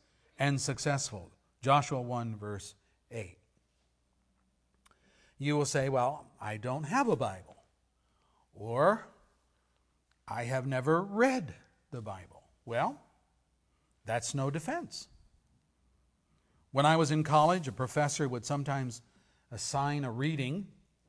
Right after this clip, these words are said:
from one of the books in the library. You could never check it out, but you had to use it right there because it was in the reference part. But anyway,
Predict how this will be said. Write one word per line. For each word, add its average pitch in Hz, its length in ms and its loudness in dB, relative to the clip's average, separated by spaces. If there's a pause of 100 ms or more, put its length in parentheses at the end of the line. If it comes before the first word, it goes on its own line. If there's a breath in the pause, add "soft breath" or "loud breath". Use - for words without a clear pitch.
(640)
from 135 180 -4
one 143 160 2
of 131 60 -2
the 127 80 -2
books 143 320 -2
in 127 80 -4
the 123 80 -4
library. 131 640 -2 (440 soft breath)
You 117 120 -12
could 120 140 -8
never 170 220 -2
check 123 240 -6
it 110 100 -10
out, 131 280 -8 (720)
but 123 180 -18
you 131 140 -10
had 139 140 -6
to 127 60 -12
use 135 180 -6
it 120 100 -12
right 123 200 -8
there 143 160 -6
because 123 300 -10
it 127 80 -14
was 117 160 -12
in 127 100 -8
the 110 80 -8
reference 120 380 -8
part. 104 360 -16 (1000)
But 160 120 -2
anyway, 165 580 2